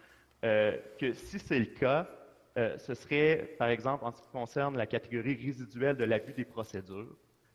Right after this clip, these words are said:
dans un contexte où le caractère systémique nous amène à penser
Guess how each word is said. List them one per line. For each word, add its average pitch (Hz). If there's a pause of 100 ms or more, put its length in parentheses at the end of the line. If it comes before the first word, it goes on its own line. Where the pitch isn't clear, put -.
(280)
dans 131
un 143
contexte 135 (140)
où 160 (300)
le 143
caractère 139
systémique 135
nous 131
amène 123
à 104
penser 107